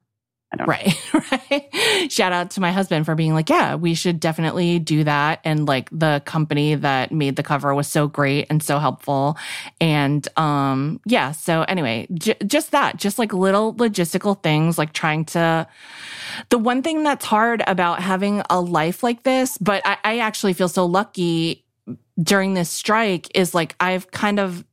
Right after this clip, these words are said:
Speaker 2: like, the way that everybody's trying to make everything work now is, like, how I've been trying to make everything work for, like, a longer time. So I'm a little more experienced about it.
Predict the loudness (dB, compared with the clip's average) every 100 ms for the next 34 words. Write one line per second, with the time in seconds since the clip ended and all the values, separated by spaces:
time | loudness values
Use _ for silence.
0 | _ 0 0 2 2 2 2 2 0 0
1 | -2 -2 -2 0 0 2 2 0 2 4
2 | 4 4 2 0 2 4 4 2 2 0
3 | 0 -2 0 2 2 0 0 0 2 0
4 | -2 -8 -16 -6 0 2 2 0 0 0
5 | -2 0 0 2 2 0 0 0 2 2
6 | 2 2 2 0 0 0 2 2 0 2
7 | 2 2 2 2 2 0 -2 -6 -2 0
8 | 2 2 2 0 0 2 0 0 -2